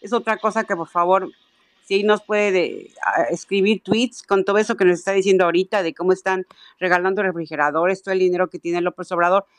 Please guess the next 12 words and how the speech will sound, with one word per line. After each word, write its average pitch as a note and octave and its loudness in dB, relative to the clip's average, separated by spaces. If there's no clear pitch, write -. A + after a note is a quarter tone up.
Todas C4 0
esas C4+ -2
cosas A#3+ -4
son A3+ -2
las A3+ -2
que - -14
tenemos G3+ -2
que G#3+ -10
decírsela G3+ -2
por E3+ -2
la D#3 2
población E3 -2